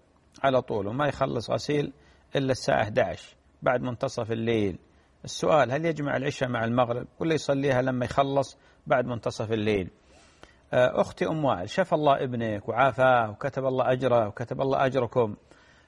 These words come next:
يعني إذا كان بمثل هذه الحالة، الأفضل أن يقدم العشاء مع المغرب، يعني يصلي المغرب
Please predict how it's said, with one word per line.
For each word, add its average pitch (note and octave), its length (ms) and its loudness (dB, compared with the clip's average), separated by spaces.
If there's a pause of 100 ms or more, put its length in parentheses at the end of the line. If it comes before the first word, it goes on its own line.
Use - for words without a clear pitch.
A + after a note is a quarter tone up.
(140)
يعني E3 220 0
إذا F3 180 0
كان F#3+ 320 0
بمثل F#3 340 -2
هذه D3 200 2
الحالة، A#2+ 520 -2
الأفضل D3+ 600 2 (440)
أن D3+ 120 -4
يقدم D#3 420 -2
العشاء D#3 360 0
مع A#2+ 160 -2
المغرب، G2+ 400 -2 (960)
يعني G#2+ 160 0
يصلي D3+ 300 2
المغرب C#3+ 420 0